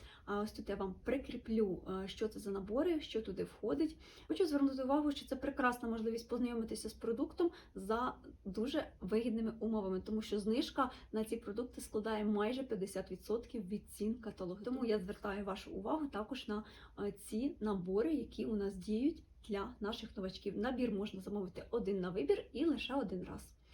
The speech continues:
Ось такі в нас програми для наших новачків. Дякую вам за перегляд.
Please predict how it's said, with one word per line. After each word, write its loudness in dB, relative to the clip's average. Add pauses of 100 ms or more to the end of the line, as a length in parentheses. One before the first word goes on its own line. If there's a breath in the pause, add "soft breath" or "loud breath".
Ось 0
такі 0
в 2
нас 0
програми 4
для 2
наших -2
новачків. 0 (320 loud breath)
Дякую 4
вам 6
за 4
перегляд. 0